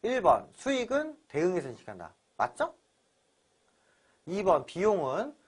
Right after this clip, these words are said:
수익 창출 과정에서 희생된 자원이다. 맞아요. 돈을 벌려면 돈을 써야 될 거 아니에요.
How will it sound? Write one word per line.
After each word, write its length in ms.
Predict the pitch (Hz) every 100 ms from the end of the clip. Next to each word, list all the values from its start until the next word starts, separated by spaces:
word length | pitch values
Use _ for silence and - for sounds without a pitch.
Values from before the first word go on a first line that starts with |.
| _ _
수익 300 | - 302 320
창출 320 | - 285 285
과정에서 420 | 143 139 151 151 160
희생된 360 | - 226 214
자원이다. 480 | 123 110 107 80 - _ -
맞아요. 380 | 151 254 220 - _ _ -
돈을 300 | 226 285 277
벌려면 680 | 165 214 233 190 196 156
돈을 180 | 143 175
써야 140 | 220 254
될 140 | 233
거 100 | 143
아니에요. 300 | 110 110